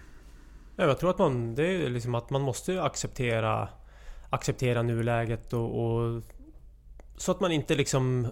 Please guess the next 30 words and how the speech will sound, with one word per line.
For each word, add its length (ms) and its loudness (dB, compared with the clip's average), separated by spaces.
hamnar 360 2
fel. 320 2
För 260 2
accepterar 520 -2
man 120 0
inte 160 0
nuläget 520 2
så, 140 -2
och, 480 -2
och 180 -8
kanske 240 -2
tänker 340 0
att, 120 -2
ja, 80 0
men 120 0
jag 120 2
är 100 2
på 120 -4
den 240 0
nivån 520 0
jag 100 -4
borde 240 4
vara 240 6
som 220 -2
jag 100 2
var 160 2
för 120 -4
tio 280 -2
år 200 4
sedan. 280 -4